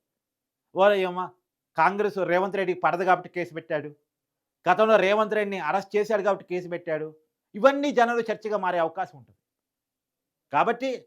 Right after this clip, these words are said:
చాలా జాగ్రత్తగా దీన్ని కాంగ్రెస్ ప్రభుత్వం డీల్ చేసుకోకపోతే వాళ్ళు మొత్తానికే ప్రమాదం వచ్చేటువంటి అవకాశం ఉంటుంది.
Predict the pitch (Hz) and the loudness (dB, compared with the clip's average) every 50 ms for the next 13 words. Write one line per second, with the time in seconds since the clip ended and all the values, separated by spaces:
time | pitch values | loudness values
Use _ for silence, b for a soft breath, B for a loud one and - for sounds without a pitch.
0 | _ _ _ _ - 185 175 175 151 170 170 202 214 247 233 240 240 233 240 247 | _ _ _ _ 2 2 2 2 4 4 4 6 6 4 0 0 0 2 4 6
1 | 240 220 - - _ _ 143 139 185 196 170 170 180 175 190 208 214 220 185 202 | 6 4 4 -2 _ _ -2 -2 -2 0 2 2 2 2 2 0 -4 -2 -2 -2
2 | 196 196 190 175 160 160 175 180 160 175 160 - - 143 131 131 127 - 117 110 | -2 -2 -2 -4 -2 -2 -4 -2 -2 -4 -4 -4 -8 -12 -12 -12 -12 -14 -14 -10
3 | - 208 220 - _ _ _ _ _ _ _ _ _ _ _ _ _ _ _ - | -8 -8 -10 -10 _ _ _ _ _ _ _ _ _ _ _ _ _ _ _ 0
4 | 135 156 175 190 185 160 165 190 - - 254 254 254 - 254 240 - 202 190 196 | 2 2 4 4 2 0 -2 -2 0 2 2 2 2 2 0 0 0 -2 -2 -2
5 | 190 185 190 180 185 - 180 151 165 160 156 147 139 143 139 - 139 135 - 151 | -2 -2 -2 -4 -4 -6 -8 -6 -6 -6 -4 -4 -4 -4 -6 -8 -8 -8 -8 -14
6 | 131 120 117 113 107 104 107 120 127 | -16 -16 -18 -20 -20 -20 -18 -16 -16